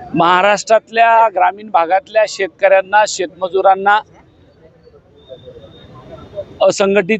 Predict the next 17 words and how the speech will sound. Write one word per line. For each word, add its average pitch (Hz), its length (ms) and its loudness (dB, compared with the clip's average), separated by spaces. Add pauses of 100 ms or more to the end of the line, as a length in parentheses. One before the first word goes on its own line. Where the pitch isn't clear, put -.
कामगारांना 196 640 2 (1600)
या 208 220 4
सगळ्यांच्यासाठी 202 920 0 (600)
त्यांच्या 220 340 0
वेगवेगळ्या 247 440 4
मागण्यावर 220 640 0 (120)
आपण 233 420 -4
सरकारला 190 640 0
धारेवर 190 420 -4
धरण्यासाठी 170 720 -2 (580)
आणि 190 160 0
आज 202 500 -2 (1040)
महाराष्ट्राचं 208 800 2
विधिमंडळाचं 214 720 0
अधिवेशन 214 560 -2
आज 220 180 0
पहिल्यांदा, 202 420 0